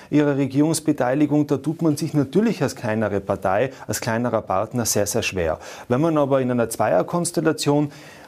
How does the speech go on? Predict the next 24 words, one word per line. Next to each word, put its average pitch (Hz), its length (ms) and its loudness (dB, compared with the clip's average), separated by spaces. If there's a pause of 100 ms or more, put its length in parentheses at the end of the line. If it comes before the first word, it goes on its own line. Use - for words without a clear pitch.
(260)
unter 127 220 2
Umständen 139 580 0
auch 120 220 0
einmal 123 240 0
gegen 151 280 2
die 160 60 4
Ö 131 140 2
V 131 180 0
P 120 220 0
in 131 100 0
einer 123 200 2
Regierung 127 600 2
durchhalten 151 600 0
muss, 143 220 0 (180)
dann 120 140 0
glaube 117 220 0
ich, - 100 -12
geht 113 180 0
das 117 140 -4
leichter. - 480 -4 (280)
Ganz 123 200 -2
abgesehen 131 540 2
davon, 151 520 2 (260)
äh, 127 280 2